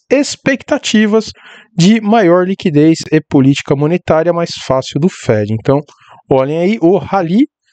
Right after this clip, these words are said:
pós-S V B, não é mesmo? E claro, né, pessoal, apenas aí num mercado insano, né,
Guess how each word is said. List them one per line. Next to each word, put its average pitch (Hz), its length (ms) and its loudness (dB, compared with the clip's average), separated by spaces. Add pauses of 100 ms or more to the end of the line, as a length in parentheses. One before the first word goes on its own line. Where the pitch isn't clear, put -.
(300)
pós-S 185 760 0
V 190 220 0
B, 180 300 2
não 180 180 2
é 135 60 0
mesmo? 165 440 0 (460)
E - 60 -2
claro, 233 320 0
né, 208 120 0
pessoal, 165 360 -2
apenas 190 480 -2
aí 175 160 2
num 202 120 0
mercado 180 520 -2
insano, 202 720 0
né, 180 200 2